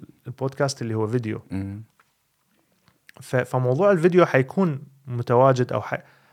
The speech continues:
Speaker 1: ح-، إحنا مقبلين عليه يعني.
Speaker 2: مم.
Speaker 1: كميات هائلة بالمحطات أغلبها تقريبًا. سبوتيفاي هسه عندهم ال-، مثل ما قلت أنا فيديو.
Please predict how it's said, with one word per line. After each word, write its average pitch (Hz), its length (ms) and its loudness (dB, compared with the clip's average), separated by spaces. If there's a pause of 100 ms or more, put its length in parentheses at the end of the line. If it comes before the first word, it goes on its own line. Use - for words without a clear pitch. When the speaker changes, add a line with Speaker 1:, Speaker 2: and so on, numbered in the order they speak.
(120)
Speaker 1:
ح-، - 140 -20
إحنا - 220 -4
مقبلين 135 500 2
عليه 107 220 -4
يعني. 104 360 -12 (200)
Speaker 2:
مم. 113 160 -12
Speaker 1:
كميات 135 420 -2
هائلة 113 320 0 (140)
بالمحطات 123 680 -4
أغلبها 113 340 -2
تقريبًا. 104 440 -10 (840)
سبوتيفاي 135 640 0
هسه 101 180 -10 (220)
عندهم 110 320 -6
ال-، 107 180 -8
مثل 117 200 -8
ما 117 80 -6
قلت 107 220 -8
أنا 104 140 -6
فيديو. 113 300 0